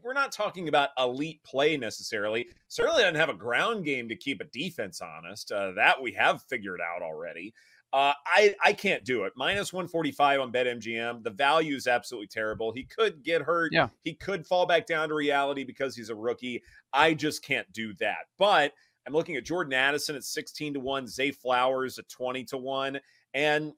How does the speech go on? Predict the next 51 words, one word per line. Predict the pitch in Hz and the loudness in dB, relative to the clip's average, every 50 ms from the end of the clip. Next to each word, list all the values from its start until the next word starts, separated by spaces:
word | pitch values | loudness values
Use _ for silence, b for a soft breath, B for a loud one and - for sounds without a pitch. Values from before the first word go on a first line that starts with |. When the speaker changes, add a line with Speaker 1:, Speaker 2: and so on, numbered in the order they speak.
| _ | _
Speaker 1:
maybe | 120 120 127 127 139 160 | -6 -6 -4 -4 -4 -6
someone | - - 185 190 185 | -6 -6 -6 -2 -2
like | 190 190 190 | -2 -2 -2
a | |
Rashee | 190 190 175 - - 220 220 | -4 -4 -4 -4 -6 -4 0
Rice | 220 226 226 220 - - | 2 2 2 2 0 -4
at | 202 - | -2 2
fifty | 233 240 233 233 208 170 | 4 4 4 2 -2 -6
to | 151 | -4
one. | 131 120 113 113 | -4 -4 -4 -4
I | 120 165 226 | -4 -4 -4
think | - - 254 - | -4 -6 -8 -4
there's | - 202 175 135 117 | -4 -4 -4 -4 -6
more | 143 143 147 156 170 180 180 180 | -10 -6 -4 -2 0 0 0 0
than | 160 165 | -2 -4
enough | 147 135 135 127 - | -2 -2 -2 -2 -2
time | - - 143 135 135 135 123 | -6 -6 -4 -2 -2 -2 -4
for | 113 - 123 | -6 -8 -8
one | 117 127 127 123 | -6 -4 -4 -6
of | 117 | -6
these | 110 117 113 101 - | -6 -6 -8 -8 -10
receivers | 101 92 - - - 131 127 120 107 101 98 95 - b b b b b b | -12 -12 -10 -8 -6 -6 -6 -6 -6 -8 -8 -10 -12 b b b b b b
to | - | -10
be | 120 131 135 | -4 -2 0
able | 131 117 123 | 0 0 -2
to | 110 104 | -6 -8
come | - - - 160 156 147 131 | -6 -2 0 0 0 0 -4
through | - - 123 139 143 139 127 120 113 110 b b b b _ | -8 -6 -2 0 2 4 4 2 2 -2 b b b b _
and | 117 117 117 110 92 | -8 -8 -8 -8 -4
be | - 143 139 135 135 135 - _ _ | -2 0 0 0 -2 -6 -8 _ _
absolutely | 143 143 147 156 156 - - 156 143 139 139 135 - 123 120 | 4 4 4 4 2 0 0 0 0 0 -4 -4 -4 -6 -4
dynamite | 92 - 120 120 120 117 113 107 104 104 101 104 - - | 0 0 2 2 2 0 0 0 0 -2 -2 -2 -6 -10
to | - 113 | -10 -4
where | 113 113 113 110 104 98 85 85 | 0 2 2 2 0 -4 -2 0
they | 127 127 131 | 2 4 6
are | 127 127 120 117 110 | 6 6 4 4 2
going | 95 110 117 117 113 110 104 | -2 -4 -4 -4 -4 -6 -8
to | - 110 | -10 -10
win | 101 98 101 98 | -8 -8 -8 -10
this | 95 90 - - | -10 -12 -12 -14
award. | 95 87 92 95 92 90 90 85 87 | -14 -10 -6 -6 -4 -4 -6 -8 -10
And | 90 90 | -12 -12
so | - - 117 110 107 107 - | -6 -4 -2 -2 0 0 -2
I | 110 113 | -4 -4
think | - 131 127 113 | -4 -6 -10 -10
there | 117 104 | -12 -14
are | - _ | -12 _
plenty | - 147 151 156 | -6 -4 -2 -2
of | 151 139 | -2 0
other | 143 135 135 131 123 | 0 -2 0 0 0
options. | 123 127 123 - - 131 123 113 b | 0 0 -2 -4 -8 -12 -12 -12 b